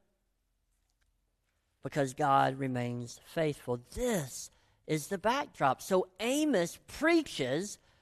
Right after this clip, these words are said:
when Judah, the southern kingdom, is on their ninth king. And Israel, the northern kingdom, is on their twelfth king. Now, for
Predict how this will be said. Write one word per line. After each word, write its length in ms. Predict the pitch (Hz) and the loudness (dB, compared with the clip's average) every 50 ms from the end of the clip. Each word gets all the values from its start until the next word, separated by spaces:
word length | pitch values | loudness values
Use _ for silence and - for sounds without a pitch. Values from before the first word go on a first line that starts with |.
| _ _ _ _ _ | _ _ _ _ _
when 300 | 143 160 180 214 240 226 | 4 4 6 6 4 0
Judah, 500 | 170 147 190 185 165 165 160 165 185 220 214 | -2 0 2 4 6 8 8 8 8 6 4
the 80 | 202 | 2
southern 400 | - - - 160 165 190 208 220 | 0 2 4 4 4 4 2 0
kingdom, 400 | 208 - 185 170 170 175 175 170 | -2 -4 -2 0 0 0 2 2
is 160 | 165 160 147 | 0 2 2
on 220 | 170 160 175 175 170 | 2 2 2 2 4
their 180 | 165 160 147 | 4 4 4
ninth 1160 | 143 139 135 139 151 170 190 196 208 190 180 202 262 302 - - - - - - - - - - - - _ _ _ _ _ _ _ _ _ _ _ _ _ _ | 2 0 -2 -2 -2 0 2 4 4 4 4 4 2 0 -2 -4 -10 -20 -20 -20 -16 -14 -12 -12 -12 -14 _ _ _ _ _ _ _ _ _ _ _ _ _ _
king. 340 | - - 165 139 120 107 101 - _ - - _ _ _ _ _ _ _ _ _ _ _ _ _ _ _ _ _ _ _ _ _ _ _ _ _ _ _ _ _ _ _ _ _ _ _ - | -6 -4 -4 -4 -4 -6 -10 -18 _ -20 -20 _ _ _ _ _ _ _ _ _ _ _ _ _ _ _ _ _ _ _ _ _ _ _ _ _ _ _ _ _ _ _ _ _ _ _ -4
And 160 | 139 151 165 - | -4 -2 6 8
Israel, 580 | 185 185 185 175 165 175 175 170 170 185 208 | 10 10 10 8 6 4 6 8 8 8 8
the 140 | 196 196 165 | 8 6 4
northern 560 | 151 151 156 160 160 160 160 165 165 160 156 | 4 6 8 8 8 8 6 4 2 0 -2
kingdom, 420 | - - 156 147 156 160 170 180 - | -4 -4 -4 -2 0 0 0 0 0
is 180 | 160 156 143 | -2 -2 -2
on 360 | - - 156 151 156 156 156 151 | 0 2 2 4 4 2 2 2
their 260 | 151 147 151 151 139 | 4 4 4 2 0
twelfth 880 | - - - - - - 139 170 170 160 165 151 139 - - - - _ _ _ _ _ _ _ _ _ _ _ _ _ _ | -4 -8 -12 -12 -10 -2 2 4 6 6 4 4 2 -2 -12 -20 -20 _ _ _ _ _ _ _ _ _ _ _ _ _ _
king. 400 | - - - 151 131 113 104 98 98 _ _ _ _ _ _ _ _ _ _ _ _ _ _ _ _ _ _ _ _ _ - | -18 -10 -8 -6 -6 -6 -8 -14 _ _ _ _ _ _ _ _ _ _ _ _ _ _ _ _ _ _ _ _ _ _ -6
Now, 180 | 220 180 160 | -2 -2 -2
for 280 | 170 - - 165 165 | -2 0 0 -2 -2